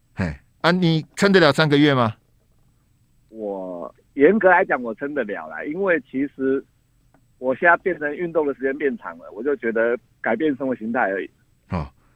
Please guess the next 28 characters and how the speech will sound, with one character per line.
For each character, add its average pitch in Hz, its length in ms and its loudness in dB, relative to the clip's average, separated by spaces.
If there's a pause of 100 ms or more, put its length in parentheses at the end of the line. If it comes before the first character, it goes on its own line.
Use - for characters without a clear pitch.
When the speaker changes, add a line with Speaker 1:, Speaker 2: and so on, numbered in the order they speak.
(140)
Speaker 1:
嗯， 120 200 -2
没 131 120 4
有 160 80 4
人 127 160 4
管 127 160 2
你 123 80 2
运 127 180 0
动 123 200 0
时 110 140 -6
间 117 140 2
变 120 140 0
长， 98 160 -2
我 113 80 0
问 139 100 2
你 113 60 2
撑 - 160 2
得 135 80 2
了 107 140 4
撑 120 160 -2
不 120 80 -4
了， 104 180 0 (140)
<laughs> - 160 -20
你 135 100 0
起 139 80 0
码 135 120 0
写 110 180 0
那 120 140 0
来， 196 200 6